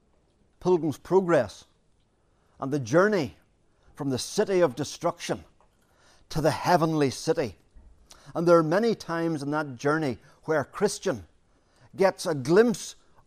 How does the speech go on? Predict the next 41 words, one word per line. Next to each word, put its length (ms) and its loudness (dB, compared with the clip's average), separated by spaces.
of 380 4
the 100 -2
city 460 2
in 100 2
the 80 2
distance. 640 -4
He 100 -14
sees 600 0
the 100 2
light 440 2
coming 340 -2
from 200 -8
the 100 -2
city, 320 -6
the 100 -6
heavenly 440 -4
city, 340 -12
and 100 2
he's 120 6
encouraged 640 0
to 60 -10
keep 360 -10
going. 320 -2
And 100 -8
various 380 4
points 320 -2
in 80 -10
the 60 -2
journey, 420 0
sometimes 400 -6
he's 180 -4
given 240 0
a 60 0
pair 260 0
of 180 0
binoculars 560 2
or 100 2
a 60 0
telescope 580 -4
to 80 -10
see 480 -6